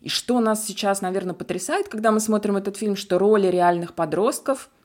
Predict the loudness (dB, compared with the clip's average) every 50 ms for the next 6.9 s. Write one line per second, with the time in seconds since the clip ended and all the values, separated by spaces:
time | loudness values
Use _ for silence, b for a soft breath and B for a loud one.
0 | _ -6 -4 -2 0 2 4 4 6 6 4 2 -2 -4 0 2 2 2 2 2
1 | 0 -2 -4 -2 -2 -2 0 0 0 -2 -2 -4 -8 -12 -12 -12 -10 -10 -6 -2
2 | 0 2 2 2 0 -4 -4 -2 0 2 4 4 2 2 0 -2 -2 0 0 0
3 | 0 -2 -4 -4 -4 -4 -6 -6 -6 -8 -8 -8 -4 0 2 2 2 0 -2 -2
4 | -2 -2 0 0 0 0 0 -2 -2 -4 -6 -6 -6 -8 -10 -8 -10 -10 -8 -4
5 | -2 -2 -2 0 -2 -4 -4 -4 -6 -8 -6 -6 -8 -8 -6 -4 -2 -2 -2 -2
6 | -4 -8 -8 -8 -8 -8 -8 -10 -10 -8 -4 -4 -4 -4 -4 -8 -10